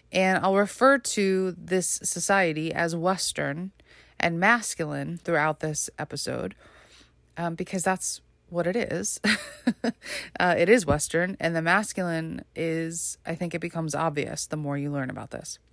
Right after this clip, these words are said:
We socialize individuals to be certain types of people based on their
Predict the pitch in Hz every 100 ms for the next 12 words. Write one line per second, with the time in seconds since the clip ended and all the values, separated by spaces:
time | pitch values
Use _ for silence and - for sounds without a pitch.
0 | _ _ _ _ _ _ _ _ _ _
1 | _ _ - - - - - _ _ _
2 | _ _ _ _ _ _ - _ - 226
3 | - 240 262 302 247 233 185 202 180 180
4 | 175 175 - 160 170 165 165 127 156 165
5 | 156 - 151 - 156 143 143 139 143 143
6 | - 139 135 131 139 _ _ 139 120 120